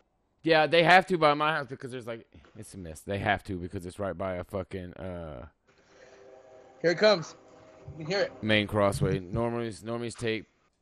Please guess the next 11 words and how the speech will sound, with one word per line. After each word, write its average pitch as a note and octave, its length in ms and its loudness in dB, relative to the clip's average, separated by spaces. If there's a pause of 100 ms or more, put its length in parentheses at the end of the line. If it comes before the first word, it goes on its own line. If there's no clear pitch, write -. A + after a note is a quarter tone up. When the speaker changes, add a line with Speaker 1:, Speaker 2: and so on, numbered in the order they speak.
(120)
Speaker 1:
performative A2+ 640 -8
mediocrity G2+ 640 -8
as F#2+ 120 -10
a F#2+ 60 -12
lifestyle. F#2 680 -12
Is F2 140 -16
that G2 180 -10
you, G2+ 140 -10
John? G2+ 380 -10
I A#2+ 140 0
don't B2+ 220 0